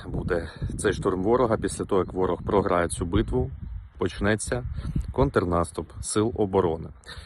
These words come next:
І ворог до нього готується. Вони з Токмака, е, з Мелітопольського напрямку роблять своєрідну фортецю, щоб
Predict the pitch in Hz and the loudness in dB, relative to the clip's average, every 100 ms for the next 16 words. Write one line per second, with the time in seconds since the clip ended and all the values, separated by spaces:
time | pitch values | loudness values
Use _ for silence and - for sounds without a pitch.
0 | - - 98 131 117 123 120 117 110 107 | -10 0 4 6 6 4 6 6 6 4
1 | 110 - 143 104 - 85 87 92 90 87 | 0 2 4 4 2 0 2 4 4 2
2 | 82 - 92 101 95 113 110 104 87 - | 0 -4 0 0 4 6 6 6 4 -2
3 | 101 87 82 92 90 104 92 - 82 85 | -2 -2 0 0 4 4 4 0 -2 -2
4 | - 82 90 85 78 92 87 87 78 - | 0 4 4 4 2 0 2 2 0 -8
5 | - - - 98 101 95 95 104 - 117 | -16 -8 2 4 4 2 2 0 4 4
6 | 98 - 90 - - - | 4 0 -2 -2 -4 -10